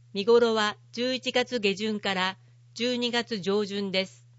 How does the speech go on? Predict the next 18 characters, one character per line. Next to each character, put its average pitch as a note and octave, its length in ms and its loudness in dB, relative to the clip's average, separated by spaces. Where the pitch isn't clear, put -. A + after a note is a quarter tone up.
そ A#3+ 140 -2
れ C#4 120 6
ぞ C#4+ 140 -2
れ C4+ 80 -2
の G3+ 140 -2
場 E3 100 -2
所 F#3+ 180 -4
を G3 100 -2
示 A#3 360 -4
す - 140 -20
地 C#4 140 -4
図 B3+ 140 -6
が F3+ 80 -2
あ E3+ 60 0
り F3 140 -6
ま G#3+ 100 -4
す - 140 -14
が、 C#3+ 180 -4